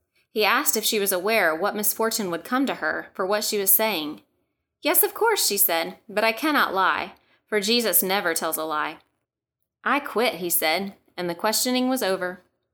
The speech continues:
On September twentieth, nineteen forty, she and thirty-three other Christian prisoners were taken to the Pyongyang prison. She saw her mother on the way,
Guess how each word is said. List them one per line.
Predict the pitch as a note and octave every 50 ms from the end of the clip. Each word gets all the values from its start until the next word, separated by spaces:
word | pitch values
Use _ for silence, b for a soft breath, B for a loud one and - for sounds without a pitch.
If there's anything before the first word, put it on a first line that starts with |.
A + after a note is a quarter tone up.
| _ _ _ _ _ _ _ _ _ b b b b b b
On | - A3 B3
September | B3 C#4+ C4 - D4 D#4 D#4+ G4+ G4
twentieth, | - - C#4+ A#3+ G3+ F3+ F3 F3+
nineteen | - G3+ G3 G3+ G#3+ A3 C4 C4 B3+
forty, | B3+ - G3 F3+ E3+ E3 D#3+ E3+ G3 -
she | - - - - - A#3 A#3+ C4 C#4+ D4+ C#4 -
and | - G3+ G3
thirty-three | - G3+ G#3 A#3 B3 B3+ C4 A#3 G#3+ G3+ -
other | - F3+ G3 G#3 G#3
Christian | - A#3+ A3+ - - B3 B3+
prisoners | B3+ C4 A#3+ A#3 G#3+ F#3 E3+ E3 E3+ - - b b b b b b b
were | G#3 G3+
taken | G3 - A#3+ G#3 G#3 - B3 B3
to | B3 A#3
the | G3 F3+
Pyongyang | - A3+ G#3+ G#3+ G#3+ A3 A3 G#3 G3+ G3 G3+ G3+
prison. | - - F3+ E3+ - - - D#3 D#3+ - _ _ _ _ _ _ _ _ _ _ _ _ _ _ _ _ _ _ _
She | _ - - A3+
saw | G#3+ - - G#3+ G#3+ A3+
her | A3+ C#4 C#4
mother | C#4 B3 G#3+ G3+ G3+ F#3+
on | - - F#3 G3 G#3
the | G#3+
way, | G3+ G3+ F3+ E3 E3 E3 D#3+ E3 F3+